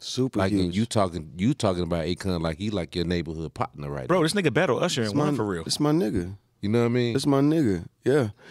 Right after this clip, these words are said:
Speaker 1: Usher was, me and Usher was like this before, before we, um, before we both blew up. I got pictures of, right on my, right on my page right now. Me and Usher, nigga. Me and Usher,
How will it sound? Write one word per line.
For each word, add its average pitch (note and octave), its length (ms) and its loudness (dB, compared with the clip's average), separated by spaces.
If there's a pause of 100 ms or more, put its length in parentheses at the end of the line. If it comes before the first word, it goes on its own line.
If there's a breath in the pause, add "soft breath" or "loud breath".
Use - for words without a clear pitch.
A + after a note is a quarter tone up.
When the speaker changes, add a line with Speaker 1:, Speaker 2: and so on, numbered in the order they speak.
(220 loud breath)
Speaker 1:
Usher F3+ 340 6
was, E3 220 6
me E3+ 160 4
and F#3 100 2
Usher F#3+ 300 2
was F3 180 2
like E3 240 2
this F3+ 220 0
before, D#3+ 480 0
before D3 420 0
we, C#3+ 180 2
um, C#3 280 0
before B2+ 340 -2
we C#3 60 2
both B2+ 240 0
blew B2 200 4
up. - 120 0 (240 loud breath)
I C#3+ 100 0
got D#3 220 2
pictures D3+ 280 0
of, C#3+ 140 2 (100)
right C3+ 200 2
on D3+ 140 0
my, C#3 100 -2
right C#3+ 280 2
on C#3+ 140 -2
my D#3 80 -2
page D#3 340 0
right D3+ 220 2
now. D#3+ 340 4 (420 soft breath)
Me D3+ 200 4
and D3 100 2
Usher, C#3+ 300 2
nigga. D3 460 2
Me D3 200 2
and C#3+ 80 0
Usher, D3+ 380 2